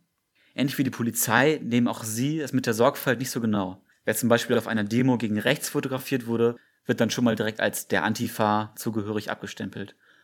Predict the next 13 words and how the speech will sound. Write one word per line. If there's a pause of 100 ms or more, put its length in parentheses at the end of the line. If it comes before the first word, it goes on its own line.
und
damit
quasi
zum
Erzfeind
erhoben. (1300)
Solche
Personen
landen
dann
schnell
im
Netz,